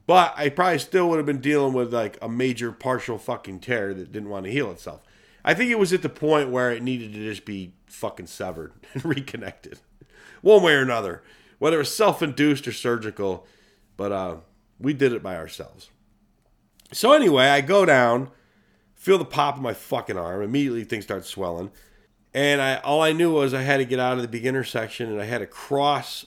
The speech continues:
all the people going around real fast and get over to the bench. So I get over to the bench and I'm in a lot of pain. And my wife's still in the beginner section.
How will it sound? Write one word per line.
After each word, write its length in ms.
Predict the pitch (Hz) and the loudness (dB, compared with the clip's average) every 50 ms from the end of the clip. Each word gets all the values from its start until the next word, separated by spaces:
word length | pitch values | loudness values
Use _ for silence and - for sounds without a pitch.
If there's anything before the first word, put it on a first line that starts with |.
| _ | _
all 240 | - 123 131 139 151 | -6 -2 -2 0 0
the 80 | 160 143 | -2 -4
people 500 | - - 180 175 156 131 - 113 107 101 | -6 -6 -8 -8 -8 -6 -6 -6 -6 -4
going 300 | 104 113 117 120 117 113 | -4 -4 -2 -2 -2 0
around 320 | 117 123 123 127 123 120 | 0 0 0 0 0 0
real 100 | 120 110 | -2 -4
fast 560 | - - 131 131 131 120 110 101 95 - - | -4 -4 -2 0 0 0 0 -2 -4 -8 -12
and 140 | 90 98 101 | -14 -14 -10
get 120 | 104 107 107 | -8 -6 -4
over 200 | 110 110 107 107 | -4 -4 -4 -4
to 60 | 107 | -6
the 100 | 98 95 | -8 -8
bench. 560 | 87 90 113 117 110 92 82 - - - - _ _ _ _ _ _ _ | -8 -4 -4 -4 -4 -4 -6 -10 -14 -16 -16 _ _ _ _ _ _ _
So 120 | - - 131 | -4 -2 -2
I 60 | 131 | 0
get 180 | 127 175 202 | 4 4 4
over 180 | 214 208 190 180 | 6 6 4 4
to 60 | 160 | 4
the 80 | 139 131 | 2 0
bench 480 | 104 - 156 156 135 127 123 120 - | 2 2 4 4 4 2 0 -2 -6
and 60 | 120 135 | -6 -4
I'm 100 | 165 202 | -2 -2
in 80 | 202 | 0
a 60 | 175 | 2
lot 180 | 143 131 123 104 | 2 2 2 0
of 80 | 95 - | 0 -4
pain. 420 | - 107 95 92 90 92 104 123 | -4 -2 -2 -2 -2 -4 -6 -8
And 120 | - - | -8 -6
my 120 | 127 135 143 | -4 -2 0
wife's 280 | 147 160 170 160 139 | 2 2 2 0 0
still 160 | - - 165 143 | -2 -4 -4 -4
in 180 | 127 156 156 | -2 -4 -4
the 80 | 147 135 | -4 -6
beginner 340 | 123 113 107 110 104 98 92 | -6 -6 -6 -6 -4 -6 -6
section. 540 | - - 98 90 87 - - 87 87 87 | -6 -8 -8 -8 -8 -10 -10 -12 -12 -12